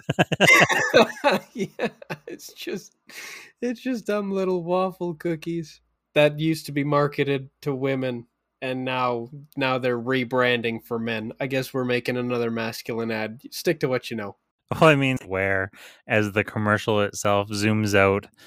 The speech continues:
Speaker 1: of that scene to a little girl watching the commercial, and then she turns to her feminist mother and says something along the lines of, "No, that seems toxic to me," or whatever. "Why don't they make ads for women? Blah, blah, blah. No, these cookies used to be for ladies."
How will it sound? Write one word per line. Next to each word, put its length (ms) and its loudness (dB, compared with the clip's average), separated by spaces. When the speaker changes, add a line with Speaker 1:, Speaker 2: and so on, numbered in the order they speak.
Speaker 1:
of 200 2
that 300 4
scene 440 -2
to 260 2
a 40 4
little 320 4
girl 400 6
watching 500 0
the 80 -2
commercial, 580 -2
and 100 -2
then 120 -2
she 140 -4
turns 340 -4
to 120 -2
her 140 2
feminist 480 -6
mother 300 -2
and 120 -4
says 200 -6
something 240 -4
along 240 -6
the 80 -4
lines 340 -6
of, 180 -4
"No, 180 6
that 240 4
seems 420 6
toxic 580 4
to 120 2
me," 280 2
or 140 2
whatever. 340 2
"Why 200 2
don't 220 2
they 140 2
make 240 0
ads 280 0
for 160 2
women? 360 2
Blah, 220 4
blah, 140 -2
blah. 240 4
No, 200 6
these 220 6
cookies 440 6
used 200 2
to 80 2
be 160 6
for 220 0
ladies." 640 4